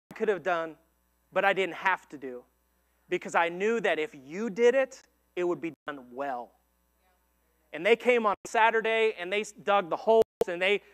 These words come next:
laid the piping. And, and here's the thing I love about Mark. Mark has come to me almost every week for the last, it's like, "You know, if we do this, it'll be a little bit better." Because, you know, we, you know where our church is. I mean, they might get stolen. You know what I'm saying? I'm just saying.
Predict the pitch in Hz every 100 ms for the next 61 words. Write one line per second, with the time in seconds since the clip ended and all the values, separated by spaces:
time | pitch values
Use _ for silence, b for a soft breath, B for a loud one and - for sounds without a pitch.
0 | b 185 202 175 - 226 233 226 - 190
1 | 160 b b b 190 208 277 285 247 254
2 | 220 214 208 202 190 190 190 170 175 233
3 | 240 220 240 233 214 214 190 175 202 220
4 | 247 208 208 - 185 180 190 185 - _
5 | _ _ _ _ - 160 b b b 208
6 | 254 240 247 233 269 262 143 240 233 -
7 | - 185 196 190 196 185 190 180 143 185
8 | 160 160 196 185 247 220 208 202 240 -
9 | 240 269 233 190 156 151 170 156 - -
10 | - 240 220 214 220 208 208 165 - -
11 | 220 180 143 143 226 220 262 254 247 -
12 | 277 185